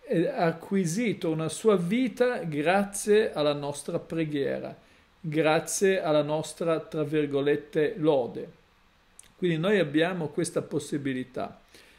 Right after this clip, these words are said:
Vorrei che questo concetto fosse chiaro, quindi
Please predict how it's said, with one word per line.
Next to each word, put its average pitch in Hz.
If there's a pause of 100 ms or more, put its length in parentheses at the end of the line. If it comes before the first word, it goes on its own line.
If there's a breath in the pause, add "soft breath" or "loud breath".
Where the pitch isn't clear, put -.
(520 soft breath)
Vorrei 190
che 190
questo 208
concetto 180
fosse 165
chiaro, 131
quindi 139